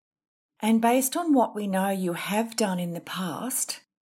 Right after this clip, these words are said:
for the Old Testament is full of accounts of you rescuing your people, please keep us open-minded to future new ways of thinking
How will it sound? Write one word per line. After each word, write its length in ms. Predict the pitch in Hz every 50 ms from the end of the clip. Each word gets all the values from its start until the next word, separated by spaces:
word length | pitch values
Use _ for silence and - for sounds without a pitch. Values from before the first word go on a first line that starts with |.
| _ _ _ _
for 120 | - -
the 140 | 180 196 196
Old 180 | 190 185 190 185
Testament 560 | - 196 202 190 - - - 190 190 190 185
is 160 | 175 - -
full 320 | - - - 226 220 214
of 80 | 208 185
accounts 540 | 190 190 - - 180 185 180 175 - - -
of 120 | 185 180
you 300 | 185 180 180 180 170 165
rescuing 600 | 160 170 185 180 180 - - - 196 180 170 165 160
your 160 | 165 160 160
people, 640 | - - 180 185 180 185 - 170 165 - 185 180 - _ _ _ _ _ _ _ _ _ _ _ _ _ _ _ -
please 400 | - 269 294 302 311 302 - -
keep 260 | - 254 285 285 285
us 180 | 269 262 254
open-minded 880 | 247 240 240 233 226 226 214 196 185 185 190 190 190 185 196 196 185 190
to 120 | - - 196
future 540 | 180 - - 208 208 214 208 - - 233 220
new 260 | 208 214 208 208 202
ways 420 | 185 180 180 175 180 180 180 -
of 100 | 208 190
thinking 640 | - - - 220 220 220 - - 180 147 135 - -